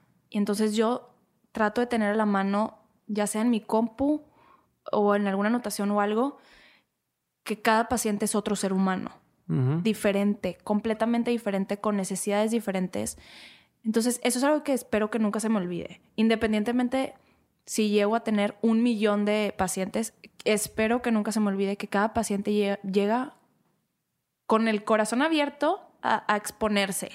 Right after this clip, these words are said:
Speaker 1: la verdad. Este, ser empática, obviamente, es la cosa más importante que yo creo que radica en, en la consulta de nutrición y, y en real-, en realidad en, en todas las,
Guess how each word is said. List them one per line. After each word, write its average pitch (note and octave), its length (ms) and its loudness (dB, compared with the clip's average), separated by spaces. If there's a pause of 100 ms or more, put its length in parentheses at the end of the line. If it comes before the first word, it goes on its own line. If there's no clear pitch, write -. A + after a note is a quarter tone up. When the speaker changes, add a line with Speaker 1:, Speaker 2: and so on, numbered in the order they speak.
Speaker 1:
la F#3 120 0
verdad. F3+ 340 -2 (800)
Este, G3+ 840 0 (1160)
ser A3 300 0
empática, G#3 760 0
obviamente, G3 560 0
es G3 180 -6
la G3+ 140 -6
cosa F#3+ 240 -6
más G3+ 220 -2
importante F#3+ 640 -2 (200)
que G3 180 -2
yo F3+ 240 -2
creo F#3+ 460 -2 (380)
que G#3+ 100 -2
radica F#3+ 460 -2
en, F#3+ 200 -2
en F#3+ 120 -2
la F#3 100 -4
consulta F#3 440 -4
de G3+ 60 0
nutrición G#3+ 580 0
y, G#3 200 -2
y G3+ 140 -2
en F#3+ 180 0
real-, F#3 300 -4
en G#3 160 2
realidad G3 340 2
en, C4 240 0 (140)
en G3+ 160 2
todas G3+ 360 2
las, A3 380 -2